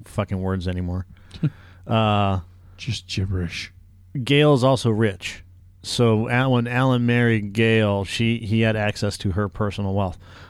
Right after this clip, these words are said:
Speaker 1: Well, Fletch uncovers this whole thing and figures out exactly what's going to happen. And then, of course, Fletch wins in the end, right? And he's, and he's made, he's,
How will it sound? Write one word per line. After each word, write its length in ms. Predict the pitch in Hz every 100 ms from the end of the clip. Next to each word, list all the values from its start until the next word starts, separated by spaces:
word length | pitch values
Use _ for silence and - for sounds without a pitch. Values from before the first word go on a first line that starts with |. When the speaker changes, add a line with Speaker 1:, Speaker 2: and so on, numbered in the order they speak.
| -
Speaker 1:
Well, 360 | 127 123 120 - - _ _
Fletch 420 | - - 165 160
uncovers 500 | 151 135 139 139 123
this 160 | 113 113
whole 300 | - 120 113
thing 540 | - - 139 104 104 - _ _ - -
and 140 | 113
figures 340 | - 135 127 120
out 160 | 117
exactly 460 | 110 101 117 - 113
what's 180 | 107 -
going 240 | 113 107
to 60 | 104
happen. 520 | 131 135 - 101 101 - - - -
And 240 | 117 113 113
then, 540 | 110 110 104 101 110 - - -
of 80 | 113
course, 500 | - 107 98 - - - - - -
Fletch 600 | - - 110 98 - - - _ - -
wins 340 | 120 120 117 104
in 80 | 104
the 160 | 107
end, 240 | 110 - - - - -
right? 240 | 107 101 -
And 100 | 117
he's, 240 | 107 98
and 80 | 101
he's 160 | 101 101
made, 300 | 107 104 110 110 107 -
he's, 220 | 123 104